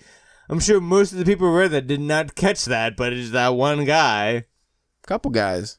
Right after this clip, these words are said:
Speaker 1: Well, yeah.
Speaker 2: I think any, if your book makes someone murder someone else, even if it was just one guy, that's a good book.
Speaker 1: You know, I think a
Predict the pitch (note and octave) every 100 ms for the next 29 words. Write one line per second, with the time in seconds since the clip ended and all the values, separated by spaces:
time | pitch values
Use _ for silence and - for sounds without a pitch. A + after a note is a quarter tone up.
0 | _ F3+ F3 D3+ C3+ A2+ - G#2+ G#2 F#2+
1 | _ _ - D#3 B3 A3 - B2 C#3 D3
2 | C3 A#2+ D3 F3+ C#3+ D3 - - A#2 -
3 | - C3 A2+ G2 G2 G#2+ A#2 - G#2+ G#2
4 | G#2 G#2 A2+ - - _ _ _ _ D#3+
5 | C4 E4 A3 G3 E3 C3 E3+ D#3 E3 A#2+
6 | G#2+ G#2+ _ _ _ - G#2 G#2 F#2 G#2+
7 | A2 - - - G3 A#3+ - G3+ G#3 D4+
8 | - D#3+